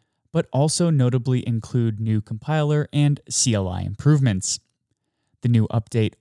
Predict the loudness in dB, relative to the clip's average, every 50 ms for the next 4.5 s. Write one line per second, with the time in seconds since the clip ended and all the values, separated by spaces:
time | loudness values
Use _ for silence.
0 | _ _ 0 0 0 2 2 2 2 2 0 0 0 0 2 2 0 0 -2 -4
1 | -2 -2 -2 -2 0 0 -2 -2 -2 -4 -6 -6 -4 -2 -2 -2 -2 -4 -8 _
2 | -8 -4 -4 -4 -4 -4 -6 -2 -2 -2 0 0 -2 -2 -2 -4 -6 -6 -6 -8
3 | -4 -2 0 0 0 0 0 2 0 0 0 0 -2 0 0 -2 -2 -4 -6 -6
4 | -6 -4 -4 -2 -2 0 0 0 0 -2